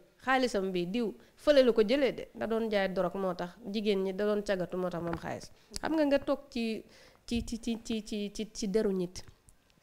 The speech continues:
nekk di ci wax toute la journée, au lieu que nga dem yow jéem a xool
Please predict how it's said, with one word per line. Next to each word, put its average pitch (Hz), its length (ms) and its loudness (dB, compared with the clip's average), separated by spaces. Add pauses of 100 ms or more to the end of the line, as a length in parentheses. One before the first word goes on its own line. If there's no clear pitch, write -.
(180)
nekk 180 240 -6
di 170 120 -8
ci - 100 -10
wax 175 220 -8
toute 202 180 -4
la 180 140 -2
journée, 160 360 -6 (100)
au 226 80 0
lieu 226 220 0
que 202 180 -8
nga 180 200 -2
dem 165 220 -2 (380)
yow 185 240 -2
jéem 202 180 -2
a 180 60 -4
xool 160 320 -6